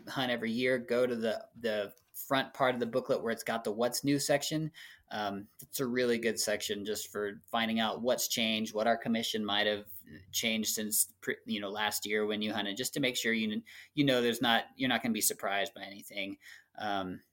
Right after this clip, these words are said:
so, so yeah, that's a, that's a basic overview, I guess, of the, of the primary draw. And then the secondary draw, um, what can I tell you about the secondary draw? So, so that's new this year. It,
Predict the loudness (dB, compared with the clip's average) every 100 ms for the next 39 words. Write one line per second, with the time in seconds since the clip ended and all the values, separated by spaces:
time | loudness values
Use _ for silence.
0 | _ -4 2 4 4 0 -6 _ _ _
1 | _ _ _ -4 -4 -8 -20 _ 0 4
2 | 4 6 4 6 8 8 6 2 2 8
3 | 8 8 2 2 4 6 8 6 8 6
4 | 4 4 4 4 0 0 6 8 8 8
5 | 10 10 8 0 -16 -20 -6 0 4 6
6 | 6 6 2 -6 _ _ -2 4 6 6
7 | 8 8 8 8 10 8 6 -2 -2 -2
8 | -4 -6 -10 0 0 0 _ _ -10 -8
9 | -2 0 0 -2 0 -2 -2 -2 -4 -6
10 | -8 -10 -12 -4 6 6 6 0 -2 2
11 | 6 6 8 6 6 2 4 4 6 6
12 | 6 6 8 8 4 0